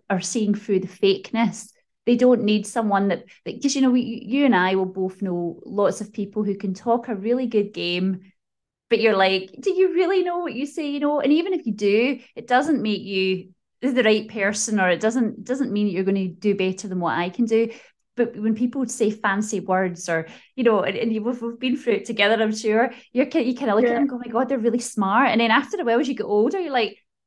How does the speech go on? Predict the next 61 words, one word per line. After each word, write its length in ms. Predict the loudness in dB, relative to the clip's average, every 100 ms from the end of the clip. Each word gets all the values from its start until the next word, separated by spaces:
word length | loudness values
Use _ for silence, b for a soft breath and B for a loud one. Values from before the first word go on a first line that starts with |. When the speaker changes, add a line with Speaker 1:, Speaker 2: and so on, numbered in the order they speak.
| _
Speaker 1:
"You're 240 | -4 0 2
not 80 | 4
really, 320 | 4 4 4
you 80 | 2
just 180 | -2
know 100 | -4
a 40 | -6
few 180 | -6 -8
fancy 320 | -6 -6 -4
words." 320 | -2 0 -2
So, 160 | 0 0
uh, 200 | -2 0
well 240 | 0 0
done, 220 | 0 -2
well 160 | 0 2
done 180 | 4 4
on 140 | 4
Speaker 2:
<laughs> 80 | 2
Speaker 1:
you. 180 | -2 -6 B B B -6
And, 220 | -6 -6 -6
you 100 | 0
know, 80 | 4
I, 360 | 4 4 2
I 40 | 0
guess 480 | 0 0 0 -4
for, 220 | -12 -10 -6
for 100 | -2
people 300 | -2 -2 -2
that 100 | 0
are, 220 | -2 -4 -12 -10
like, 160 | -8 -6
tuning 320 | 0 0 2
into 280 | 0 -2 -2
this, 240 | -2 -2
you 40 | 0
know, 100 | 0
I, 80 | -2 0
I, 300 | 4 4 4
I, 180 | 0 -2
I 60 | -4
guess 260 | -2 -2 -2
you're 80 |
gonna 120 | -2 -4
get 140 | -4
some 420 | 0 0 0 -4 -8
C 240 | -2 -2
Vs 320 | 0 -2 0
in, 240 | 4 4 4
because, 300 | 0 -4 -4
do 140 | -18 -12
you 80 | -2
know, 120 | 0
you, 180 | 0 -2
you, 320 | -2 -2 -2 0
you're, 200 | 2 2
you 120 | 2
know, 160 | 2 0
you're 200 | -2 -2
not 180 | -2
just 160 | -4 -4
a 180 | -4